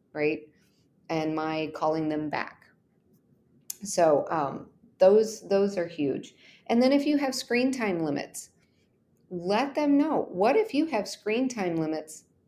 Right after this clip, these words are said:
for the babysitter themselves, right? You wanna say, "Look, I'm hiring you to watch my kids for two hours.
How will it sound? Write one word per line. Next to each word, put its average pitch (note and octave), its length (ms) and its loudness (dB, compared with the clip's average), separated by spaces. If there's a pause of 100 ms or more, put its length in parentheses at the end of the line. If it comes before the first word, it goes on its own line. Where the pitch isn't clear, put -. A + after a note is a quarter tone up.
(240)
for F#3 220 4
the F#3 160 4
babysitter F#3 680 2
themselves, - 720 -4 (460)
right? G#3 360 0 (560)
You G3 80 2
wanna F#3+ 180 4
say, F#3 320 2
"Look, F#3 400 2
I'm F#3 180 0
hiring G3+ 460 -2
you F3 280 4
to F3+ 140 -10
watch D#3+ 300 -4
my D3+ 80 -6
kids A3 560 -2 (540)
for D#3+ 520 2 (540)
two B3+ 300 0
hours. D3+ 500 0